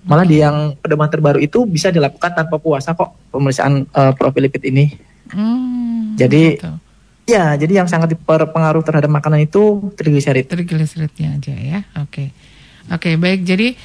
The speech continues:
Speaker 2: apa namanya, untuk mengetahui nih, Dokter, eh, kolesterolnya normal atau tidak, kemudian eh, angka H D L-nya berapa, L D L-nya berapa, terus kemudian triglyceridnya tuh berapa gitu. Ada, apa namanya,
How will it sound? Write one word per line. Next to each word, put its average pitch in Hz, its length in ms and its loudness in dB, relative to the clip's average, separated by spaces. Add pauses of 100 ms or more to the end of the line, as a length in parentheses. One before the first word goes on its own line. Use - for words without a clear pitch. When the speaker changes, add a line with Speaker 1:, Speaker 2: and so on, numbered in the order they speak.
(260)
Speaker 2:
apa 208 180 0
namanya, 226 400 4
untuk 226 240 2
mengetahui 214 480 4
nih, 226 160 6
Dokter, 160 400 2
eh, 156 220 0
kolesterolnya 165 720 4
normal 170 640 6
atau 170 180 4
tidak, 170 540 4
kemudian 165 400 6 (480)
eh, 165 400 8 (180)
angka 170 400 4 (320)
H - 160 -12
D 160 220 6
L-nya 165 400 6
berapa, 165 580 4
L 160 220 4
D 156 80 4
L-nya 156 400 6
berapa, 160 440 4 (120)
terus 160 240 2 (400)
kemudian 160 480 6
triglyceridnya 160 1200 4
tuh 180 120 4
berapa 156 360 4 (100)
gitu. 156 300 4 (280)
Ada, 185 520 4
apa 165 340 0
namanya, 190 580 4